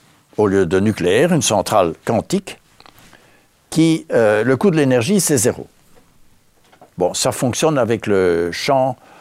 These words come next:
champ de Planck. Je ne vous passe les détails. Mais, ce qui est en train de se passer, c'est que ça fout en l'air le programme politique des Russes, des Saoudiens,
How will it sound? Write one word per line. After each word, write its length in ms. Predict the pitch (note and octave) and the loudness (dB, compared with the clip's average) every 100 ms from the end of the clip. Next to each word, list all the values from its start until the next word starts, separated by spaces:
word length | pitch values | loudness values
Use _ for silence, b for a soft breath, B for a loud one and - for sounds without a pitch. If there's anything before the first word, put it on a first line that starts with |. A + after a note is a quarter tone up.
| b b - | b b -10
champ 280 | - B2 | 0 0
de 80 | G#2+ | 0
Planck. 460 | F2+ G2+ G2 A#2+ - - _ _ _ _ _ | -2 -2 -2 -4 -8 -20 _ _ _ _ _
Je 360 | B2+ A2 A#2 G2+ | -18 -14 -6 -4
ne 140 | G#2+ | -2
vous 340 | E2+ F#2+ F#2+ F#2 | -2 -2 -2 -4
passe 220 | - C3 - | -2 -2 0
les 100 | F2 | -2
détails. 380 | E2+ - A1+ - _ _ _ - b b | -4 -6 -14 -14 _ _ _ -20 b b
Mais, 360 | C3+ C4+ C4+ G2 _ _ _ _ _ _ _ _ _ _ _ _ _ _ _ B B B | 2 4 4 0 _ _ _ _ _ _ _ _ _ _ _ _ _ _ _ B B B
ce 160 | - A#3 | 0 0
qui 160 | G3+ | 2
est 120 | D#3 A#2+ | 0 0
en 120 | A2+ | -2
train 180 | B2 G2+ | -2 -4
de 60 | |
se 100 | - | -4
passer, 460 | F2 D#2+ - C2+ - _ _ _ _ _ b b b | -4 -4 -6 -10 -14 _ _ _ _ _ b b b
c'est 180 | - E3 | -2 0
que 60 | |
ça 140 | - D#3+ | 0 0
fout 200 | E3 D3 | 2 2
en 100 | B2+ | 4
l'air 440 | A2+ F2+ D#2 - b b | 4 2 -2 -10 b b
le 160 | A2+ D3+ | 0 0
programme 500 | - D#3 C3 C#3+ A2+ | 2 0 2 0 0
politique 460 | C3+ A#2+ G#2 G2+ E2 | 0 -2 -2 -4 -2
des 100 | G#2 | -2
Russes, 400 | F#2 E3 - - _ _ b b b b - | 0 -4 -8 -16 _ _ b b b b -4
des 180 | F#2+ | 0
Saoudiens, 600 | - C#3+ B2 F#2 G2 F#2 | 2 2 0 0 -2 -4